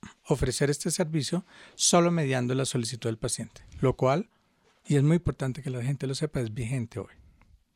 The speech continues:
O sea, la medicina alternativa hoy en Colombia sigue siendo del pos, aunque muchos lo venden como complementario o como no pos.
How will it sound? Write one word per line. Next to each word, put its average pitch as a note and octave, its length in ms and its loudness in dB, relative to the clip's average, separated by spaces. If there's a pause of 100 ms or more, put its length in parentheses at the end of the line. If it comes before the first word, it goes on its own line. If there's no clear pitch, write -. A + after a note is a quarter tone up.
(420)
O - 20 -20
sea, C3+ 200 0
la A#2 160 0
medicina A2+ 400 0
alternativa D#3 640 -2 (580)
hoy D3 380 4
en D3+ 120 0
Colombia D3+ 600 0
sigue F3+ 400 0
siendo B2+ 260 -2
del A#2+ 160 -2
pos, F3+ 320 0
aunque C3 220 0
muchos C3 320 2
lo D3 80 2
venden B2+ 240 0
como B2+ 180 -4
complementario B2 760 -4 (220)
o - 140 -6
como A2+ 200 -4
no A2 120 -6
pos. - 340 -14